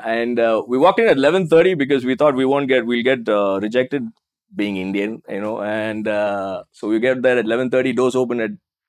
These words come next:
eleven. We were there at eleven thirty. We walked in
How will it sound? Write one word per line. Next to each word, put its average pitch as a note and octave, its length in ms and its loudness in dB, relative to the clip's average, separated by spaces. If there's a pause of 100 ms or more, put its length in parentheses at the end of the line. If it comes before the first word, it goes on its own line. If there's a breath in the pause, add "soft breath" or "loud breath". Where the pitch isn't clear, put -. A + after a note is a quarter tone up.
(100)
eleven. A2+ 400 -2
We A#2 100 -4
were G#2+ 100 -2
there G#2+ 120 0
at G#2 40 0
eleven G#2 220 -4
thirty. G#2+ 320 -4 (1040)
We G2+ 120 0
walked F#3 320 4
in G3 220 0